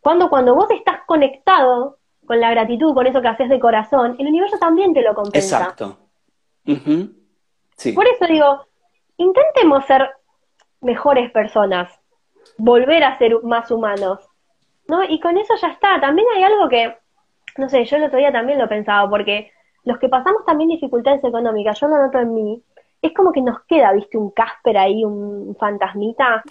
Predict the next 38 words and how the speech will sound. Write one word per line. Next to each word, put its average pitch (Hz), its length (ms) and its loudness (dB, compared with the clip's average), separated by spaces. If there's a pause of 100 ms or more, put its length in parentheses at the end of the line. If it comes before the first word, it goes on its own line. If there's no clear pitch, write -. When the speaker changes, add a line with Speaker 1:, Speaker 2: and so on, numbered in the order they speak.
Speaker 2:
Sí, - 160 -6
Speaker 1:
que - 60 2
es - 40 -2
Speaker 2:
señora. 403 380 4
Speaker 1:
muy 190 60 -14
difícil - 420 -10
Speaker 2:
Ujú. 139 60 -8
Speaker 1:
después 196 420 0
de, 202 260 -4
de 196 200 -4
sacar. 190 480 0 (320)
Mirá 294 140 2
que 370 80 0
yo 330 140 -2
tengo 320 280 2
terapia 208 280 -2
encima, 202 220 -8
¿no? 226 120 -6
Es - 40 -18
como, 262 320 -4 (480)
frente 254 260 2
a 247 100 0
cada 349 240 4
uno 370 180 0
de 349 80 -2
estos 302 240 -4
vaivenes, 330 720 2 (120)
uno 311 260 2
siempre 285 380 2
queda 226 220 2
como, 214 200 0
"Ay", 247 280 2
¿viste? 240 320 0
Porque, 214 440 -2 (400)
pero 320 140 2
me 359 100 4
parece 466 120 0
que 330 140 2